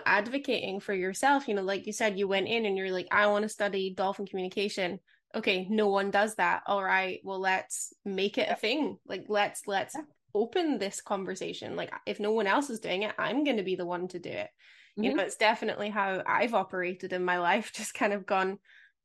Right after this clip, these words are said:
Speaker 1: "There's a gap here that I wanna do something. No one else is doing it. All right, here, I'm gonna take the reins." Um, and I think
Speaker 2: Yeah.
Speaker 1: it's a great thing to show other women. Like, I know also men, obviously, but for me specifically,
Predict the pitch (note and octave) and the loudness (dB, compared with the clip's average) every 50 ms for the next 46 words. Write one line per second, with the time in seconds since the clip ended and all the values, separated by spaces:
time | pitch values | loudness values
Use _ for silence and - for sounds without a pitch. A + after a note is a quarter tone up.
0 | _ _ _ - G3+ G3+ G3+ A3 A#3 A#3 A3+ A#3+ B3+ - - - C#4+ C#4+ D4+ D#4+ | _ _ _ -2 0 0 0 0 2 4 4 4 4 0 -4 -4 -2 -2 -2 -2
1 | D#4+ D4 B3 F3+ - - G#3 A#3 B3+ C#4 C#4+ C4+ B3+ C#4 D4 C#4+ D4 D4 D4+ C#4+ | 0 0 0 2 4 4 4 4 4 2 2 0 0 -2 -2 -2 -2 -2 -2 0
2 | D4+ D4 B3+ G#3+ G3+ G#3+ A#3 A#3 A#3+ A#3+ B3+ B3+ C4 B3 B3 B3+ C4 C4+ C#4 C#4+ | 0 0 0 0 0 0 2 0 0 0 -2 -4 -6 -6 -4 -2 0 2 2 2
3 | C#4 - G3+ G3+ F#3+ F3+ F3 G#3+ G3+ G#3+ F#3 F3+ F3+ F3+ F#3 F#3 F#3 F#3 F#3 - | 2 2 0 0 0 0 -2 -2 -2 -2 0 0 0 0 0 -2 -2 -4 -4 -6
4 | - F3+ - - - F#3 F3+ F3 E3+ - G#3 G#3+ G#3+ G#3 - - - _ G3+ F#3+ | -6 -8 -8 -6 -4 -4 -4 -4 -4 -6 -8 -10 -12 -14 -14 -16 -6 _ 0 2
5 | F#3+ F#3 F3+ F3+ F3+ E3 - - G#3 A3 A#3 B3 B3 C#4 C4+ C#4+ C#4+ B3+ C4 - | 2 2 0 -2 -4 -6 -2 0 2 2 2 2 2 0 0 2 0 0 -2 -2
6 | A#3 G#3+ G3 - G#3+ G#3+ G#3+ G#3+ G#3 G#3 G#3 - - _ _ _ _ _ _ _ | -6 -6 -4 -2 0 2 2 4 4 4 2 0 -2 _ _ _ _ _ _ _
7 | _ _ _ _ _ _ _ _ _ _ _ _ _ _ _ _ _ _ _ - | _ _ _ _ _ _ _ _ _ _ _ _ _ _ _ _ _ _ _ -14
8 | - - C4+ B3+ B3+ B3 B3 A#3 - - A#3 - - - - A#3 A3 G#3+ G#3+ G#3+ | -2 2 4 6 6 4 2 0 -2 -4 -4 -4 -4 -2 0 4 6 6 6 6
9 | G#3 G3+ G#3 G#3 - _ _ _ _ _ _ _ _ A#3 A#3 A#3 A#3 A3+ G#3+ G#3 | 4 4 0 -2 -8 _ _ _ _ _ _ _ _ 2 2 4 4 2 2 2
10 | G3+ G3+ F#3 F3+ D#3+ - - F3+ G3+ G#3 - G#3+ G#3 - - A#3 A#3+ A#3+ B3 B3+ | 2 0 0 0 -2 -2 -4 -6 -6 -4 -2 -2 0 2 2 4 4 6 6 6
11 | B3+ B3 A#3 - - - F#3 G3+ A3 - C4+ C4+ C4+ A3 F#3 F3+ F#3 F#3+ G3+ G#3+ | 6 6 2 0 -2 -2 0 0 0 0 -2 0 2 2 2 2 2 0 0 -2
12 | G#3 - F3+ F3+ F3+ F3+ F3+ F#3+ - - G3 F#3+ F#3+ F#3 - F#3 F#3 F#3 - - | -2 -2 -4 -4 -2 -4 -4 -4 -4 -4 -4 -2 -4 0 2 2 2 2 2 -2
13 | - - - A3 A3 G#3+ A3 A#3 B3+ B3 - - - A3+ - G#3 G3+ G#3 G3+ - | -6 -4 -2 0 0 2 0 0 0 -2 -4 -6 -6 -6 -4 -4 -4 -6 -6 -10
14 | - - G3+ F#3+ F#3 F3+ E3 - - - | -8 -6 -2 -2 0 0 -2 -4 -8 -14